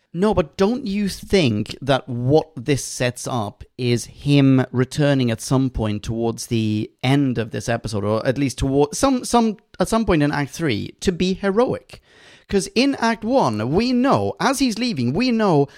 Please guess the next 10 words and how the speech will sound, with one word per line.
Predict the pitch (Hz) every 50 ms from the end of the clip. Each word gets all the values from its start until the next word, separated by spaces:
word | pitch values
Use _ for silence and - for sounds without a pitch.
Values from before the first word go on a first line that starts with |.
| - _ _ _ _ -
there's | - 254 403 - -
a | -
lot | 285 285 294 311 330 320 302 294
at | 294 285 285
stake | - - 339 359 320 311 -
here. | - 101 82 - - _ _ -
There | - - 320
is | 320 277 - -
a | 226 226 233 220
lot | 196 196 196 233 277 302 285 -